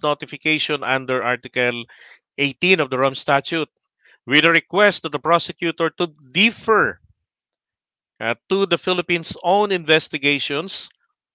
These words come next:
and prosecutions of nationals or, uh, others within its jurisdiction." Twenty twenty-one, panahon ni Duterte yan, nagkaroon ng investigation na Hao Xiao.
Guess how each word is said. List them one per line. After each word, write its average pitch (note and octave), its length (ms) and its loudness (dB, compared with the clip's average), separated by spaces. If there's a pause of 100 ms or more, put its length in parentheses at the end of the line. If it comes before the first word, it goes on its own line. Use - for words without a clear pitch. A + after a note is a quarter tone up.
(380)
and C3 160 -2
prosecutions C3 1040 -4 (320)
of B2+ 220 0
nationals A#2+ 680 -2
or, A#2+ 400 -8 (600)
uh, A#2+ 260 4
others C#3 480 2
within D3 560 0 (380)
its - 320 -8
jurisdiction." A#2 1120 -4
Twenty C3+ 240 0
twenty-one, F#3 480 0
panahon C3+ 320 -2
ni C3+ 80 -6
Duterte C3+ 420 -2
yan, C#3 140 2
nagkaroon A#2+ 320 -6
ng A#2+ 100 -8
investigation A#2 840 -8 (320)
na B2+ 160 -4
Hao A#2 240 0
Xiao. G2+ 400 -2